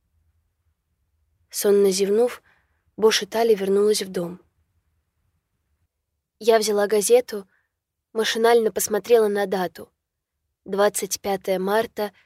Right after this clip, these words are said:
тысяча девятьсот девяносто восьмого года. И порвала ее на клочки. Положила в жаровню,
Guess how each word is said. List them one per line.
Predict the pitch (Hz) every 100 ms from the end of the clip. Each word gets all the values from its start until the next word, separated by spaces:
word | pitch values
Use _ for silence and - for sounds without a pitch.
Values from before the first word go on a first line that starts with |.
| _ _ _ -
тысяча | 247 - -
девятьсот | 196 196 196 233 208
девяносто | 190 196 208 - 196
восьмого | 185 214 208 208
года. | 190 180 165 - _ _ _ _ _ _ _ _ -
И |
порвала | 202 220 185 190 202
ее | 196 190
на | 190
клочки. | 202 190 - - 180 - _ _ _ _ _ _ _ _
Положила | 220 214 226 254 208
в |
жаровню, | 190 208 254 262 220 196 190